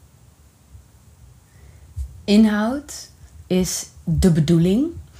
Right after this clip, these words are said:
en vorm de kerninformatie. Als je werkt vanuit inhoud,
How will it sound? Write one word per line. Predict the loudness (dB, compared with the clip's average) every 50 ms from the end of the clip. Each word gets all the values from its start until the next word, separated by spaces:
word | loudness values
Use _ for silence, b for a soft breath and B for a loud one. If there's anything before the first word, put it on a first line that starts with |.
| b b b b b b b b b b -18 -12 -4
en | -2 0 0 0
vorm | -2 -2 0 2 2 4 2 2 2 -2 -4 -4 -8 -12 -18 -12 _
de | -6 -6 -4 0
kerninformatie. | 2 2 4 4 2 0 -2 -4 -6 -4 -4 -2 -2 -2 -2 -4 -4 -6 -8 -8 -8 -8 -8 -12 -18 -20 _ -20 -20 -20 -20 _ -20 -20 -20 -20 _ _ _ _ -20 -16 -16 -14 -14 -16 -20 -20 -20 -20 -20 -20 -20 -20 -20 -20 -20 -20 -20 -12 -2
Als | 0 0 0 0
je | 0 0
werkt | 2 4 4 4 4 2 0 -4 -10 -14 -14 -10
vanuit | -4 0 2 2 2 0 0
inhoud, | -2 -2 -2 0 0 0 0 -2 -4 -6 -12 -16 -20